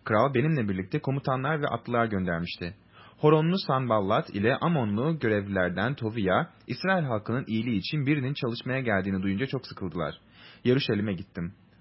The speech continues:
Orada üç gün kaldıktan sonra gece kalkıp birkaç adamla birlikte işe koyuldum. Yeruşalim için yapacaklarıma ilişkin Tanrı'dan aldığım esini kimseye açıklamadım. Bindiğim hayvandan başka hayvan götürmemiştim. Hala karanlıktı.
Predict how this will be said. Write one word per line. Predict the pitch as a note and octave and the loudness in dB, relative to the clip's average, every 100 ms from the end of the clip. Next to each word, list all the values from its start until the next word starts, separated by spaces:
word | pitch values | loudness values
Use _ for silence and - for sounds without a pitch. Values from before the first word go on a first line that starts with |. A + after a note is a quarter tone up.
| - | -12
Orada | - G3+ E3 | 0 2 2
üç | F3 - | -2 -2
gün | D3+ | -4
kaldıktan | C#3+ B2+ B2 - C3 C3 | 0 0 0 0 -2 -2
sonra | F#2+ E2+ A#2+ | -4 -2 -2
gece | C3+ A#2 D3+ | 0 0 0
kalkıp | D#3+ G2 G2 C3+ | 0 0 0 -4
birkaç | B2+ A#2+ D#3+ | -4 -2 -2
adamla | B2 A#2 G#2 | -2 -2 -2
birlikte | F#2+ F#2 F#2+ | -2 -4 -4
işe | A2 A#2 | -4 -4
koyuldum. | G#2 G2 F2 F2 F2 - - - - | -4 -2 -2 -4 -8 -12 -20 -12 0
Yeruşalim | A2+ C3 A#2 G2+ | 0 2 0 -2
için | G2+ C#3+ | -2 -4
yapacaklarıma | A#2 A#2 A2 - A2+ A#2+ | -2 0 0 0 -2 0
ilişkin | G2+ F#2+ - D3 | -2 -4 -4 -4
Tanrı'dan | D#3 C#3+ D3+ E3 | -2 -2 0 0
aldığım | A#2+ G2+ A#2 | 0 -2 -2
esini | F#2+ G2 G#2+ A#2 | -4 -6 -6 -4
kimseye | F3 D#3+ A2+ | -4 -2 -2
açıklamadım. | G#2 - G#2+ F#2+ E2 F2+ - - - - | -2 -6 -4 -2 -4 -8 -12 -20 -20 -4
Bindiğim | A2+ A2 A#2 A#2+ | -2 0 0 0
hayvandan | G#2+ G#2 G#2 A2+ A#2 | 0 2 0 0 0
başka | F#2+ F#2+ C3 C3 | 0 -2 -4 0
hayvan | G2+ G#2 A2+ | 2 2 0
götürmemiştim. | G2 A#2 F#2+ F2 - F2+ F2+ _ _ _ _ _ _ _ - - - - - | -4 -2 -4 -4 -6 -8 -10 _ _ _ _ _ _ _ -20 -20 -20 -16 2
Hala | G#3+ G#3+ F#3 | 4 6 6
karanlıktı. | E3+ C#3 C3+ B2+ G2+ | 6 4 2 -2 -2